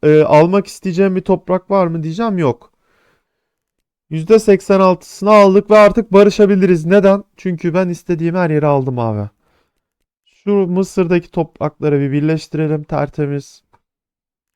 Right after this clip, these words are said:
Ee, buraları da birleştirelim. Adaları alalım. Çünkü bizim için zaten en önemli şey adalar. Ee, biz bir ada ülkesiyiz Kıbrıs olarak ve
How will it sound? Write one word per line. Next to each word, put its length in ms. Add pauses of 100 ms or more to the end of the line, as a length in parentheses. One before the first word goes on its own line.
(840)
Ee, 760 (1500)
buraları 460
da 140
birleştirelim. 760 (1040)
Adaları 480
alalım. 340
Çünkü 340
bizim 280
için 200
zaten 380
en 100
önemli 360
şey 140
adalar. 500 (840)
Ee, 280
biz 200
bir 140
ada 240
ülkesiyiz 520
Kıbrıs 380
olarak 380
ve 200